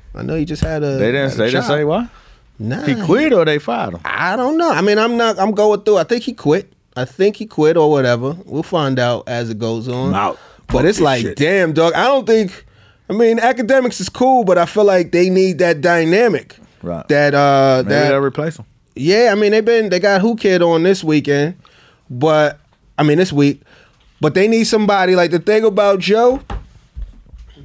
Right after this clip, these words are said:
Speaker 1: he didn't give a fuck if you liked him, right? Or a certain, like,
Speaker 2: Certain.
Speaker 1: he was at, he was an outsider.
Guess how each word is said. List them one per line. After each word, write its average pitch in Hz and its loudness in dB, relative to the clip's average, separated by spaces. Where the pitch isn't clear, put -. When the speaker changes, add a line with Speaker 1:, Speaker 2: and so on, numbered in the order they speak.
Speaker 1:
he 147 0
didn't 196 2
give 214 2
a 185 2
fuck 147 -2
if 123 -2
you 127 0
liked 147 -2
him, 85 -6
right? 123 -2
Or 139 2
a 135 0
certain, 135 0
like, 151 0
Speaker 2:
Certain. 127 -2
Speaker 1:
he 254 2
was 202 2
at, 160 2
he 226 2
was 196 2
an 180 2
outsider. 131 -2